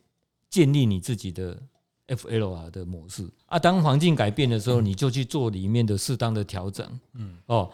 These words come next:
Speaker 1: 那你的经营相对的，呃，方向就会非常的清楚。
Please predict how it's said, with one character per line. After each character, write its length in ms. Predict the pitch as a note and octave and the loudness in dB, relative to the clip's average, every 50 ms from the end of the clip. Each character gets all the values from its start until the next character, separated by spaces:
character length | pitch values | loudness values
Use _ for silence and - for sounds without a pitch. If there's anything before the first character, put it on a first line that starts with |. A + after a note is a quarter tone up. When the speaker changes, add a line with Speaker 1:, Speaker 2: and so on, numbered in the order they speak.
| - - - | -14 -16 -4
Speaker 1:
那 160 | - F3+ F#3 | 2 4 4
你 220 | E3+ C#3+ A#2 A2 A2 | 4 4 4 2 4
的 140 | F#2 A2+ | 4 2
经 240 | A2+ - - D3 D3+ | 0 0 -2 -2 0
营 280 | C3 G#2 F#2+ G2 G2 F#2+ | 0 0 -2 -4 -4 -4
相 220 | - - B2 B2 | -2 -2 0 0
对 180 | A#2+ B2 A#2 G#2+ | 2 2 0 0
的， 240 | G2 F#2+ F2+ F2+ - A#2+ - _ _ - | 0 -2 -4 -6 -8 -12 -16 _ _ -14
呃， 60 | - | -8
方 220 | - - A#2+ A#2 | -2 2 2 2
向 180 | A#2 - - G2+ | 4 4 2 2
就 200 | F#2+ A2 G#2 G2+ | 2 0 0 0
会 280 | G#2 G2+ F#2+ F#2 F#2 A2+ - _ _ _ | 0 0 -2 -4 -6 -12 -18 _ _ _
非 140 | - - G#2+ | -2 -2 -2
常 120 | G2 F2+ F2 | -2 -2 -6
的 40 | F2 | -8
清 240 | E2+ - G2+ F#2 F#2+ | -8 -8 -6 -6 -8
楚。 200 | - - - | -8 -12 -16